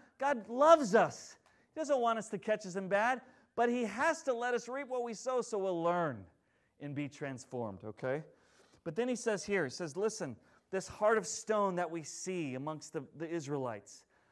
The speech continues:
I'm gonna remove that, and I'm gonna put a soft heart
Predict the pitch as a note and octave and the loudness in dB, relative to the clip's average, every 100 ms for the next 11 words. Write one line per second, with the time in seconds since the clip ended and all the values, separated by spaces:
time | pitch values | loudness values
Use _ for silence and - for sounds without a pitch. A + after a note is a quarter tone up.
0 | _ - G3+ F#3+ D#3 D#3+ D#3+ E3 F#3+ G#3+ | _ -10 -4 -4 0 0 2 0 2 0
1 | F#3+ D3 D3+ C#3+ A2 - - - - _ | 0 -2 -4 -4 -6 -12 -20 -20 -20 _
2 | _ _ _ _ _ _ _ E3+ F3+ G3 | _ _ _ _ _ _ _ -8 -4 0
3 | G3 F#3 - G#3 G#3+ F#3 F3 - - G3+ | 0 0 0 -2 -2 -6 -10 -12 -8 -6
4 | G3 - - F#3+ F3+ C3+ | -6 -8 -4 2 4 2